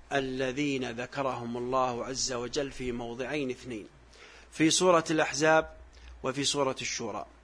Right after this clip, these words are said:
قال الله تعالى في الأحزاب: "وإذ أخذنا من النبيين ميثاقهم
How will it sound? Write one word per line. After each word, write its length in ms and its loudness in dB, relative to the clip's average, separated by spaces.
قال 180 8
الله 380 6
تعالى 420 4
في 80 -8
الأحزاب: 580 4
"وإذ 360 -2
أخذنا 600 2
من 180 2
النبيين 800 0
ميثاقهم 800 0